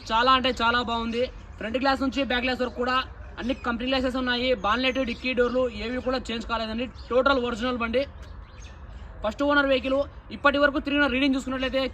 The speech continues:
కేవలం ఇరవై ఆరు వేలే తిరిగిందండి. ఇరవై ఆరు వేలు ఒరిజినల్ రీడింగ్. లాస్ట్ సర్వీస్ కూడా రెండు వేల ఇరవై మూడు ఏడో నెలలో అయింది, అది కూడా ఇరవై రెండు వేలకు అయింది.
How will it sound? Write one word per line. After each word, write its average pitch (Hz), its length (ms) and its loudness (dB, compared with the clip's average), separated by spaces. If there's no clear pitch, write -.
కేవలం 277 400 4
ఇరవై 269 200 4
ఆరు 262 140 2
వేలే 262 200 4
తిరిగిందండి. 220 460 -4
ఇరవై 254 280 0
ఆరు 254 160 0
వేలు 262 160 4
ఒరిజినల్ 247 340 0
రీడింగ్. 247 240 0
లాస్ట్ 220 300 -2
సర్వీస్ 240 320 -4
కూడా 254 160 0
రెండు 233 160 -4
వేల 247 160 0
ఇరవై 226 180 -4
మూడు 240 160 -2
ఏడో 233 160 0
నెలలో 240 260 -2
అయింది, 233 220 -2
అది 180 160 -6
కూడా 254 160 0
ఇరవై 226 180 -2
రెండు 233 160 -2
వేలకు 240 240 -2
అయింది. 226 200 -4